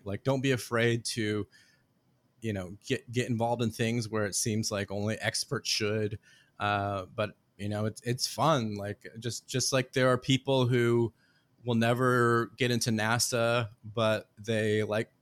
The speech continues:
doing space stuff and everything. And I don't know, maybe one day I'll do things professionally related to brains or whatever. But until then, I can still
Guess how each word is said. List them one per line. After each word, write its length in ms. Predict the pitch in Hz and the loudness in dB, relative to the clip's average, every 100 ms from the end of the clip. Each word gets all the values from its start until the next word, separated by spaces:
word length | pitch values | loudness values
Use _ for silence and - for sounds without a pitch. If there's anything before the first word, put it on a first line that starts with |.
| _ _ 107 - | _ _ -14 -4
doing 480 | 117 113 113 117 | 0 2 2 2
space 360 | 113 - 117 110 | 0 0 0 0
stuff 300 | - 92 - | -2 -4 -6
and 100 | 95 | -8
everything. 400 | 90 87 98 92 | -8 -12 -14 -12
And 160 | 95 110 _ - - _ _ | -10 -12 _ -20 -20 _ _
I 80 | 151 | 2
don't 140 | 170 | 4
know, 80 | 135 | 4
maybe 300 | 123 143 160 | 4 4 4
one 180 | 151 151 | 4 4
day 160 | 151 151 | 6 6
I'll 160 | 139 | 6
do 180 | 123 139 | 4 -2
things 540 | - 135 135 127 - - _ | 0 0 2 0 -2 -6 _
professionally 840 | - 123 123 - 131 127 127 123 | -6 -2 0 0 0 0 2 0
related 460 | 104 113 117 120 120 - | 0 0 2 2 0 -2
to 260 | 123 120 113 | 0 2 0
brains 580 | 110 107 117 123 120 | 0 -2 0 0 0
or 60 | 120 | -2
whatever. 580 | 113 117 113 120 117 113 - - - _ 110 | 0 2 2 2 2 -2 -14 -20 -20 _ -12
But 260 | 120 117 - | 0 2 2
until 360 | 113 - 131 120 | -4 2 4 4
then, 420 | 117 123 127 123 | 2 2 2 0
I 200 | 110 113 | 0 -2
can 180 | 120 113 | -2 -4
still 760 | - 113 110 110 113 110 | -2 0 2 0 -2 -4